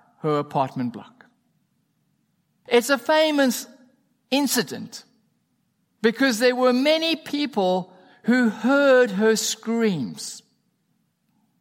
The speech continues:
But not only did no one come down to help her,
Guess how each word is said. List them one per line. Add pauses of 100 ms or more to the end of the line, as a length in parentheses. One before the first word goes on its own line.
But
not
only
did
no
one
come
down
to
help
her,